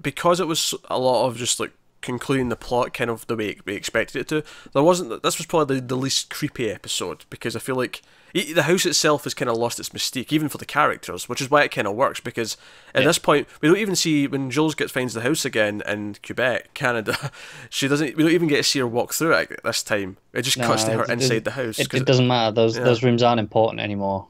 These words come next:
Speaker 1: Yeah, she, she's, you know, mo-, more or less dominated, or at least she's on her path to dominating,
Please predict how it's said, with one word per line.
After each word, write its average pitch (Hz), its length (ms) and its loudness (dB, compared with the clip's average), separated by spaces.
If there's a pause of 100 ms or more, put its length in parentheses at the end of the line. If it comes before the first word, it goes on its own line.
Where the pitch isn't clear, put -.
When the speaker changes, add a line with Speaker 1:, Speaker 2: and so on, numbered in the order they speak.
(160)
Speaker 1:
Yeah, 123 360 -6
she, - 160 -10
she's, 127 600 -6
you 117 80 -6
know, 113 200 -4
mo-, 127 180 -4
more 139 220 2
or 127 60 6
less 120 240 -2
dominated, 110 640 0 (220)
or 110 280 0
at 175 100 4
least 175 340 2
she's 120 140 -4
on 117 120 2
her 107 40 0
path 107 340 -2
to 104 80 -10
dominating, 82 520 -6